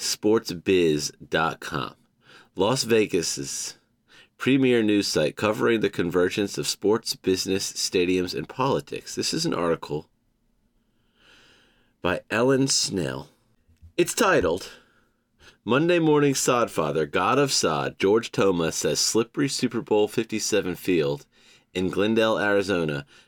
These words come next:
could have used more sand after turf absorbed pounding from halftime show rehearsals during week."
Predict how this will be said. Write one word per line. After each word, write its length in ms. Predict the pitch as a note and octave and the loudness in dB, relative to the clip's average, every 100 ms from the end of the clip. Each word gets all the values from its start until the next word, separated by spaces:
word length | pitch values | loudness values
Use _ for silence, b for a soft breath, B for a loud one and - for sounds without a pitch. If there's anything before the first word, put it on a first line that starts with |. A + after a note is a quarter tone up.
| b | b
could 200 | - A#2 | -2 0
have 180 | C3+ A2+ | 0 0
used 280 | G#2+ G2+ F2+ | 0 0 0
more 220 | F#2 G#2 | 2 2
sand 480 | - F2+ D#2+ D#2 D2 | 0 0 0 -2 -4
after 300 | D#2+ - D#2+ | -6 -2 -4
turf 400 | - G2+ G#2 - | 0 0 0 -2
absorbed 460 | G2+ F2+ F#2+ F2 | -4 2 2 0
pounding 480 | - G2 G2+ E2+ D2+ | -2 -2 -2 -2 -6
from 180 | - D#2 | -8 -10
halftime 720 | - F2+ F#2+ - F2+ F2 E2+ | -6 -6 -6 -8 -6 -6 -6
show 380 | - - D#2 D2 | -6 -4 -2 -2
rehearsals 680 | C2+ D2 G2 F#2+ - D2+ - _ _ | -6 -2 -2 -2 -2 -4 -6 _ _
during 320 | - F#2+ E2+ D#2+ | 0 2 0 0
week." 380 | F#2+ D2+ - | 0 -2 -8